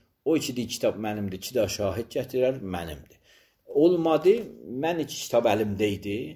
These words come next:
kitab kifimdə idi, mən and içərəm ki, bu mənimdir. E, xob,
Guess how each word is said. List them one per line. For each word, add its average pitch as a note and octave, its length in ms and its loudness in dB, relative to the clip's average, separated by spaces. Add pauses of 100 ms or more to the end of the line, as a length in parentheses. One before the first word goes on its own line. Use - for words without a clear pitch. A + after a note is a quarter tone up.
(140)
kitab - 360 -4
kifimdə G2+ 480 -4
idi, G2 320 -2 (360)
mən E3 200 -6
and D#3+ 240 -2
içərəm C#3 380 -2
ki, F#3+ 140 -8
bu F3 100 -4
mənimdir. D#2+ 500 -6 (960)
E, - 320 -18
xob, - 460 -4